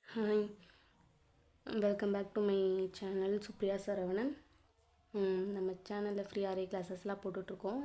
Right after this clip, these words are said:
இது வரைக்கும் நம்ம சேனலை சப்ஸ்கிரைப் பண்ணாம இருந்தீங்கன்னா, சப்ஸ்கிரைப் பண்ணி சப்போர்ட் பண்ணுங்க. வீடியோவை பிடிச்சிருந்தா லைக் பண்ணுங்க, ஷேர் பண்ணுங்க, கமெண்ட் பண்ணுங்க. வாங்க, இப்போ வீடியோக்குள்ள போலாம். ஃப்ரீ ஆரி கிளாஸஸோட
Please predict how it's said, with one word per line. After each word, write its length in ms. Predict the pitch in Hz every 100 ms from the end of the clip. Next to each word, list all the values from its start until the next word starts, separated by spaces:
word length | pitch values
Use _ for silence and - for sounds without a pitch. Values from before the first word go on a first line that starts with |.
| 254
இது 80 | 196
வரைக்கும் 240 | 196 196
நம்ம 120 | 202 202
சேனலை 240 | 196 190 180
சப்ஸ்கிரைப் 420 | 185 - - 208
பண்ணாம 260 | 196 185 185
இருந்தீங்கன்னா, 320 | 185 185 208 247
சப்ஸ்கிரைப் 380 | 202 - 190 180
பண்ணி 160 | 190 233
சப்போர்ட் 340 | 185 - 185 -
பண்ணுங்க. 260 | 180 175 233 269 - - - -
வீடியோவை 240 | 208 202 202
பிடிச்சிருந்தா 360 | 175 190 190 190
லைக் 180 | 185 -
பண்ணுங்க, 260 | 190 196 233
ஷேர் 240 | - 180 175
பண்ணுங்க, 240 | 185 190 285 - - - - - _ _ _ - - -
கமெண்ட் 280 | 196 208 208
பண்ணுங்க. 280 | 180 175 180 - - - - - - -
வாங்க, 180 | 190 190 226
இப்போ 120 | 247 196
வீடியோக்குள்ள 380 | 196 196 190 180
போலாம். 280 | 180 175 214 269
ஃப்ரீ 120 | 226 208
ஆரி 120 | 190 185
கிளாஸஸோட 480 | 185 175 180 185